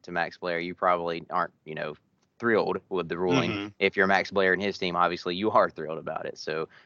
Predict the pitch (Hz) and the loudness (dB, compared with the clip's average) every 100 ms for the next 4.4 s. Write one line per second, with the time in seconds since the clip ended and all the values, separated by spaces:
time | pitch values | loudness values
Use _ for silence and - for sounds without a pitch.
0 | - 87 85 82 80 92 85 85 90 98 | -4 0 2 0 -4 -2 0 2 2 2
1 | 101 101 - 101 104 98 - 101 - 95 | 2 0 -2 0 0 2 4 4 4 0
2 | 87 - - _ _ - 87 85 80 - | 0 -4 -16 _ _ -4 0 0 0 -8
3 | _ _ - 64 87 98 95 95 90 87 | _ _ -20 -12 0 2 2 0 2 2
4 | 80 85 82 | 0 0 2